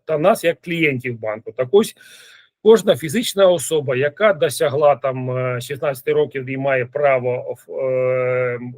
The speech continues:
оформити паспорт та відкрити рахунок в банку, є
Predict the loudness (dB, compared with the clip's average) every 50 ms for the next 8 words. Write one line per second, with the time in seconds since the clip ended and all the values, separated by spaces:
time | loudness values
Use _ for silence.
0 | -18 -20 -14 _ -6 -6 -4 -4 -6 -6 -6 -8 -8 _ -4 -2 -2 -4 -6 _
1 | -18 -14 -8 -6 -6 -4 -4 -8 -8 -8 -8 -6 -6 -4 -4 -4 -4 -4 -6 -6
2 | -6 -4 -6 -8 -8 -6 0 0 0 0 0 -4 -6 -10 -10 -4 0 2 2 2